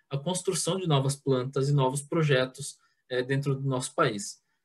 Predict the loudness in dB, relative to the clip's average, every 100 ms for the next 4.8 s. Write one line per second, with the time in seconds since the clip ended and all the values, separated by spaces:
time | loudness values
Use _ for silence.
0 | _ 2 4 6 6 6 4 4 6 6
1 | 6 4 4 6 6 4 4 6 6 6
2 | 4 0 -2 -4 -4 -4 -6 -8 -6 0
3 | 2 4 2 -2 -6 -8 -10 -8 -6 -4
4 | -4 -6 -4 4 4 4 -2 -2